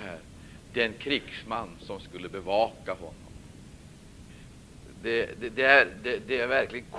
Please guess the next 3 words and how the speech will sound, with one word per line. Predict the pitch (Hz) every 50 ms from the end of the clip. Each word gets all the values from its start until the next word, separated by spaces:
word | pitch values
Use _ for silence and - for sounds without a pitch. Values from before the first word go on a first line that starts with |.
| - -
komiskt, | 139 147 165 160 131 113 104 92 - - - - - - - - -
komiskt, | - - - 151 147 143 135 131 127 107 - - - - -
tragiskt. | 110 123 131 131 117 113 104 - - - - -